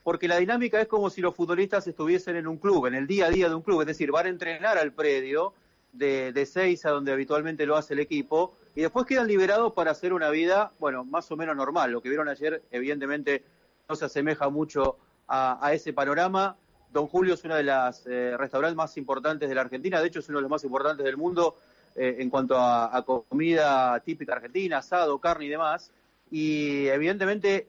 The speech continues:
cuando Messi fue invitado a, a comer ayer, eh,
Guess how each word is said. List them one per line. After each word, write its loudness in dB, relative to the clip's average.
cuando 0
Messi -2
fue 0
invitado 2
a, 2
a -2
comer 0
ayer, 0
eh, 0